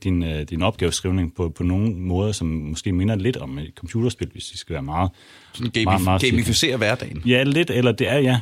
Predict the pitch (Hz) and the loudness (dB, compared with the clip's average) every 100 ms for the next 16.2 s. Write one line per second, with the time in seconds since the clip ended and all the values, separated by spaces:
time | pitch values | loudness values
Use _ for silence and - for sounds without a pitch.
0 | - 117 120 107 107 139 135 104 104 101 | 0 2 2 2 0 2 2 2 2 2
1 | 107 98 101 98 123 104 95 98 117 104 | 0 0 -2 -2 -2 0 2 2 2 2
2 | 107 110 92 - 131 147 104 98 139 - | 2 2 2 0 2 2 4 4 4 2
3 | 107 131 - 90 87 98 123 147 85 82 | 2 2 2 0 0 0 0 0 -6 -6
4 | 82 123 117 - 127 120 98 92 87 110 | -2 0 0 0 0 0 0 -2 0 2
5 | 131 104 104 87 82 85 82 - 85 98 | 2 0 0 -2 -6 -6 -6 -4 -2 0
6 | 131 - - 90 87 87 110 131 127 120 | 0 -2 -8 -6 -4 -2 2 2 2 0
7 | 92 90 92 98 113 95 120 - 110 127 | -2 -2 -2 0 2 2 0 0 -2 -2
8 | 107 _ _ _ _ 95 87 82 85 101 | -6 _ _ _ _ -2 0 -2 -2 -2
9 | - 123 120 104 - 85 80 78 80 - | 2 4 4 2 0 -4 -2 -4 -4 0
10 | 95 - 113 127 90 101 104 87 - 95 | 0 2 2 2 0 -2 -2 -2 -2 -2
11 | 95 90 98 92 82 82 80 - 98 113 | -2 -4 -8 -6 -4 -4 -6 -2 0 2
12 | 135 90 90 104 120 - - - - - | 2 4 2 2 0 -6 -20 -20 -4 2
13 | 156 113 98 101 98 85 85 95 - 80 | 4 4 2 0 0 0 0 0 0 -4
14 | 92 143 131 104 98 104 - - - - | -2 0 0 0 0 0 -2 -4 -2 -2
15 | 85 123 104 80 104 95 87 - 104 71 | -2 0 0 0 -2 -2 -2 -2 -4 -4
16 | - 78 | -6 -14